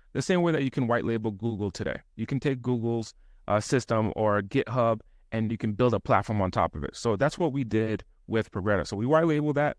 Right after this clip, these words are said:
and then we built the infrastructure around it to be able to support small businesses to grow and scale their business. Now, the same system, the same process that I'm doing, I am helping a group of other people to white label their own software and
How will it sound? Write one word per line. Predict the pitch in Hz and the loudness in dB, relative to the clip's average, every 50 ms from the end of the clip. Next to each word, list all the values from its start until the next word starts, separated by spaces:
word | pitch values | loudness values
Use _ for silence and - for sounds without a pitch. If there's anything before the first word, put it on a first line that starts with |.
| - | -4
and | - 113 | -4 -4
then | 113 110 | -2 -2
we | 110 113 | -2 -2
built | 101 - 120 107 | 0 0 0 0
the | - - - | 0 -2 -4
infrastructure | 107 104 - 101 - 110 104 - - 110 | -4 -4 -4 -4 -4 -6 -4 -2 0 2
around | 104 104 107 107 107 104 | 4 4 4 4 4 4
it | 107 - - _ _ _ - - | 2 0 -2 _ _ _ -20 -6
to | - - 120 | -2 0 2
be | 98 117 117 | 4 4 4
able | 113 110 117 110 | 4 4 0 -2
to | - - 104 101 | -2 0 -2 -2
support | - - - - - - 127 95 - | -2 -6 -10 -8 -4 0 0 0 0
small | - 120 113 107 104 | 0 0 0 0 2
businesses | 101 107 107 104 107 95 - 107 - - | 2 0 0 0 0 0 -2 -4 -4 -4
to | 104 | -2
grow | 90 107 107 104 | 0 2 4 4
and | 98 - | 2 2
scale | - - 107 98 92 | 0 0 0 2 2
their | 98 113 123 | 2 0 0
business. | 113 92 92 82 - - - - - _ _ _ _ _ _ _ - | 0 -2 -4 -6 -6 -10 -16 -18 -20 _ _ _ _ _ _ _ -4
Now, | - 135 131 127 123 117 92 - - _ _ _ _ _ _ _ _ _ - 117 | -2 0 2 2 2 0 -2 -4 -10 _ _ _ _ _ _ _ _ _ -6 -4
the | 127 123 | -4 -2
same | - - 165 196 | 0 2 2 2
system, | - - 196 175 - - 139 127 120 - | 2 2 0 0 0 0 0 0 0 -2
the | 117 | -2
same | - - 143 139 | 0 0 0 0
process | - 147 123 117 - - 113 | 2 0 0 0 -2 -6 -4
that | 107 107 | -2 0
I'm | 107 123 123 | 2 2 2
doing, | 101 101 95 92 101 123 - _ _ _ _ _ _ _ _ _ _ | 2 0 -2 -2 -4 -8 -12 _ _ _ _ _ _ _ _ _ _
I | - 127 | -2 -2
am | 135 131 127 | 0 0 -2
helping | - - 156 156 175 - - 180 156 156 - | -2 0 2 2 2 2 0 0 0 0 0
a | - 127 123 123 110 117 - | 0 0 0 -2 -2 -6 -6
group | - 131 139 131 - | -4 -2 -2 -2 0
of | 110 120 107 - | -2 -2 0 0
other | - 135 143 147 | 0 0 0 0
people | 120 - 123 110 - - 110 107 104 - - | 0 -2 -2 -2 -2 -2 -2 -2 -2 -4 -6
to | - 131 120 113 107 107 - | -4 -2 -2 -2 -2 -4 -2
white | - 120 120 107 | 0 0 0 0
label | 131 127 120 123 | 0 -2 -2 0
their | 110 107 107 | 0 2 2
own | 123 165 190 220 | 2 2 2 2
software | - - 113 92 90 - - 101 98 110 147 - _ - - _ _ _ _ - | 2 2 2 2 2 0 -2 -2 -2 -2 -4 -6 _ -20 -20 _ _ _ _ -4
and | 131 131 135 131 127 120 120 | -2 0 0 2 0 0 0